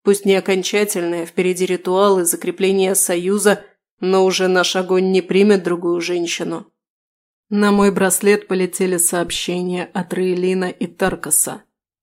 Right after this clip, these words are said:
"М? Рэй, кто она? Тарк. Не напугай". Снова Рейлин. "Ничего не предпринимай, задержи и дождись нас".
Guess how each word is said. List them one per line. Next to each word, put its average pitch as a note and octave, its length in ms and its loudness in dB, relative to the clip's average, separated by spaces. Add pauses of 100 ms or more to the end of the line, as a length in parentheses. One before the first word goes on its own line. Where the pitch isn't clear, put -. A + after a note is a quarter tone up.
"М? G3 380 0 (340)
Рэй, F#3+ 500 0 (440)
кто G3+ 340 4
она? F3 360 0 (460)
Тарк. - 500 -2 (400)
Не F3+ 320 0
напугай". F#3 760 2 (320)
Снова E3+ 540 -6
Рейлин. E3+ 600 -4 (560)
"Ничего F#3+ 420 0
не A#3 120 6
предпринимай, G3+ 840 0
задержи F#3 540 2
и A3 220 2
дождись G3 480 2
нас". G#3+ 360 2